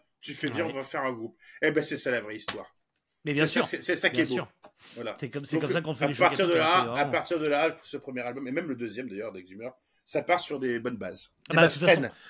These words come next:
Speaker 1: Des bases saines, comme on dit.
Speaker 2: Puisque
Speaker 1: Voilà.
Speaker 2: tu veux spoiler le truc, c'est, c'est la régalade cet album, évidemment. C'est, on parle d'un groupe qui a d'abord pris un guitariste qui avait seize ans. Hein.
Speaker 1: <laughs> Non, batteur, batteur.
Speaker 2: Non, euh, batteur, ouais, pardon, qui avait
Speaker 1: C'est
Speaker 2: seize
Speaker 1: le
Speaker 2: ans.
Speaker 1: batteur qui avait seize ans.
Speaker 2: Mais comme
Speaker 1: Qui
Speaker 2: à
Speaker 1: est pas,
Speaker 2: seize
Speaker 1: qui est,
Speaker 2: ans
Speaker 1: qui est, qui enregistre pas l'album, d'ailleurs.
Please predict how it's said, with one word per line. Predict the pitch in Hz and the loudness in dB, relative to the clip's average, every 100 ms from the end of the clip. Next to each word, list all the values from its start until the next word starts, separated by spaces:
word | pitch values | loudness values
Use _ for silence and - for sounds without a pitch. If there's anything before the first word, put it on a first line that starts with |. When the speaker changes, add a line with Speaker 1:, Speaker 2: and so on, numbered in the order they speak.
| - | 2
Speaker 1:
Des | 151 | 6
bases | 170 170 | 8 8
saines, | - 208 143 | 6 4 2
comme | - 110 | -6 -12
on | 104 | -12
dit. | - - - | -12 -12 -2
Speaker 2:
Puisque | 233 - | 2 4
Speaker 1:
Voilà. | 302 | 6
Speaker 2:
tu | - | 6
veux | 214 233 | 8 6
spoiler | - 185 160 156 | 6 4 4 2
le | |
truc, | - 180 156 | 0 -2 -4
c'est, | - 127 113 | -6 -8 -8
c'est | 143 | -4
la | 139 | -2
régalade | 160 190 196 185 | 2 4 6 4
cet | - | 2
album, | 156 151 139 | 2 2 2
évidemment. | 147 180 170 - 147 - | 2 2 2 -6 -12 -8
C'est, | 175 - 247 | -4 -4 -2
on | 220 | 2
parle | 240 262 | 4 4
d'un | 220 202 | 4 2
groupe | 175 247 - - _ | 2 2 0 -10 _
qui | - 190 | 2 6
a | |
d'abord | 190 220 - | 8 8 4
pris | - | 2
un | 214 | 2
guitariste | 175 160 180 208 - | 2 0 0 0 -2
qui | |
avait | 147 151 | -2 -2
seize | - 180 | -2 -2
ans. | 160 165 _ _ - | -2 -4 _ _ -8
Hein. | 123 - | -2 0
Speaker 1:
<laughs> | 165 | 2
Non, | 170 | 4
batteur, | 170 202 208 147 | 4 4 4 4
batteur. | 143 - 151 - - _ - | 2 2 0 -2 -12 _ -8
Speaker 2:
Non, | 208 - - | -8 -8 2
euh, | 165 | 4
batteur, | 160 190 220 | 6 6 8
ouais, | 156 | 6
pardon, | 147 147 | 4 0
qui | 135 | 0
avait | 123 | 0
Speaker 1:
C'est | 196 | 2
Speaker 2:
seize | 175 | 4
Speaker 1:
le | 175 | 4
Speaker 2:
ans. | |
Speaker 1:
batteur | 190 - - | 4 2 2
qui | 147 | 0
avait | 127 | 0
seize | 127 120 | -2 -4
ans. | 123 170 | -6 -2
Speaker 2:
Mais | 175 | 4
comme | 254 233 | 6 6
Speaker 1:
Qui | |
Speaker 2:
à | 202 | 6
Speaker 1:
est | |
pas, | 160 | 6
Speaker 2:
seize | 156 | 6
Speaker 1:
qui | |
est, | 226 | 4
Speaker 2:
ans | 226 | 4
Speaker 1:
qui | 180 | 0
est, | 120 | 0
qui | 165 | -2
enregistre | 143 135 147 | -2 -6 -4
pas | 135 | -4
l'album, | 127 113 | -4 -6
d'ailleurs. | 90 85 | -10 -12